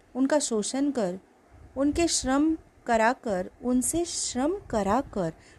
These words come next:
यानी उनसे ही परिश्रम करवाते हैं, कष्ट करवाते हैं, उन्हीं की कमाई से अपना जीवन यापन करते रहते हैं। ये बदनसीब गरीब सदा से ही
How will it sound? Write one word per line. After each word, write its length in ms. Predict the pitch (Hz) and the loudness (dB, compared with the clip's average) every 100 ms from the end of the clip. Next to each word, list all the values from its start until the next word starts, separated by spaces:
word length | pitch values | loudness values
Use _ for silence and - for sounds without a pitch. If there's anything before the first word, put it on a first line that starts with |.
| - | -8
यानी 160 | 247 294 | 0 2
उनसे 400 | 285 277 - 302 | 4 2 2 2
ही 180 | 269 381 | 4 4
परिश्रम 580 | - 269 262 - 254 | 4 2 0 -4 -4
करवाते 500 | 240 220 202 196 196 | -2 -4 -2 -4 -6
हैं, 200 | 214 220 233 - | -4 -4 -6 -6
कष्ट 260 | 220 - | -6 -8
करवाते 460 | 214 196 185 185 208 | -8 -6 -4 -6 -6
हैं, 140 | 196 - - - _ - | -8 -8 -18 -20 _ 0
उन्हीं 260 | 269 311 359 | 4 4 4
की 140 | 370 | -2
कमाई 460 | 349 247 233 240 262 | 0 0 2 2 2
से 160 | - | 0
अपना 340 | 262 233 233 233 | 0 0 0 0
जीवन 560 | 202 214 226 247 269 - _ - - - | 0 0 2 2 0 -4 _ -20 -18 -12
यापन 560 | 214 202 202 269 240 262 - - | 0 0 2 0 0 0 -6 -6
करते 320 | 196 185 180 | -6 -4 -4
रहते 280 | 170 165 226 | -2 -2 -2
हैं। 240 | 226 190 - _ - - - - - - - | 0 -2 -8 _ -20 -20 -20 -20 -20 -20 -8
ये 240 | 240 311 | 2 4
बदनसीब 880 | 330 226 233 233 247 254 - 294 202 | 4 4 4 6 4 6 4 2 0
गरीब 320 | 202 214 262 - | -2 0 0 0
सदा 400 | - 208 214 233 | 0 2 2 0
से 180 | - | 0
ही 160 | 233 269 | 0 0